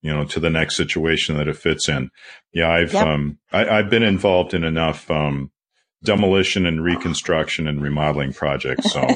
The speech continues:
Speaker 2: <laughs> Yeah.
Speaker 1: the new, the, sometimes you try and make those new lessons as painless as possible, uh,
Speaker 2: Mm-hmm.
Speaker 1: just so you can try and, you know, keep people happy. <laughs>
Speaker 2: Exactly. I mean, they, and they really are,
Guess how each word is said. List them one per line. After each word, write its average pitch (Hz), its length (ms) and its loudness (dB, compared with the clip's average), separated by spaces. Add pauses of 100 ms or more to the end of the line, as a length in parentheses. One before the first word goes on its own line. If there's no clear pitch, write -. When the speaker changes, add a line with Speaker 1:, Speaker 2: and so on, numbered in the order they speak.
(280)
Speaker 2:
<laughs> - 400 -4
Yeah. 208 480 2
Speaker 1:
the 110 100 0
new, 127 200 2
the, 104 340 -6 (380)
sometimes 151 500 2
you 131 60 2
try 123 240 2
and 104 140 2
make 101 200 0
those 92 240 0
new 104 220 0
lessons 101 560 0
as 76 240 0
painless 110 680 -2
as 78 200 -2
possible, 156 720 -2 (460)
uh, 330 40 -4
Speaker 2:
Mm-hmm. 78 480 2
Speaker 1:
just - 220 -2
so 92 100 0
you 82 160 2
can 80 240 -2
try 87 320 2
and, 76 280 -2 (300)
you 73 80 -4
know, 73 160 -4
keep - 220 -4
people 73 260 -2
happy. 80 380 -4 (120)
<laughs> 156 680 0 (520)
Speaker 2:
Exactly. 359 560 0 (160)
I 277 60 0
mean, 285 220 4
they, 277 640 2
and 311 200 2
they 349 140 4
really 254 340 2
are, 196 460 -2